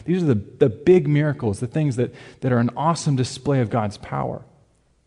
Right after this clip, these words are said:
But there's another way that God heals us as well. Say a virus attacks my body. What happens? My white blood cells get to work. I don't know all the science of it, but,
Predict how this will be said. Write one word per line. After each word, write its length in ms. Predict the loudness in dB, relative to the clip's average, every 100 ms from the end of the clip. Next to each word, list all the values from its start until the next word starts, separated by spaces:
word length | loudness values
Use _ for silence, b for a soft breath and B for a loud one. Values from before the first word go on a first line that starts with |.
| _ b b b b -6
But 100 | -2
there's 160 | 0
another 300 | 0 0 2
way 100 | 2
that 120 | 2 2
God 180 | 0
heals 280 | 0 0 0
us 160 | -2 -4
as 140 | -6
well. 380 | -6 -8 -10 -14 _ _ _ _ _ _ _ _
Say 140 | -4 -2
a 60 |
virus 340 | 0 2 0 -2
attacks 300 | -6 -6 -6
my 100 | -8
body. 400 | -6 -8 -10 -14 -20 _ _ _ _ _ _ -8
What 120 | -6
happens? 540 | -6 -8 -12 -16 -20 _ _ _ _ _ _ -8
My 60 |
white 200 | -6 -4
blood 200 | -4 -6
cells 240 | -4 -4 -4
get 160 | -6
to 80 | -6
work. 380 | -6 -6 -6 -8
I 60 | -6
don't 100 | -4
know 60 |
all 60 | -4
the 80 | -4
science 360 | -4 -4 -2
of 80 | -4
it, 100 | -2
but, 140 | -4